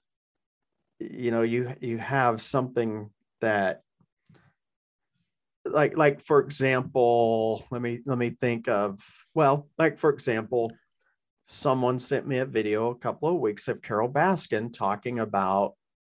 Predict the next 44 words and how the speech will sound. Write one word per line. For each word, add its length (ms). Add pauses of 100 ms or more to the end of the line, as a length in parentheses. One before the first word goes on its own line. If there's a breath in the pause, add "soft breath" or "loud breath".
(280)
a 140
key 340
ring 400 (200)
that 220
Don 280
Lewis 280
had. 420 (640 soft breath)
And 520 (100)
it 80
was 180
a 60
large 520
key 240
ring 300
with 160
a 60
bunch 300
of 80
keys 300
on 220
it. 140
And 100
they 120
sent 280
me 120
the 120
video, 580
and 100
there 100
were 60
some 260
other 180
things 320
in 100
the 80
video 500
as 320
well. 420 (1120 soft breath)
But 280
when 140
I 160
watched 380
the 100
video, 840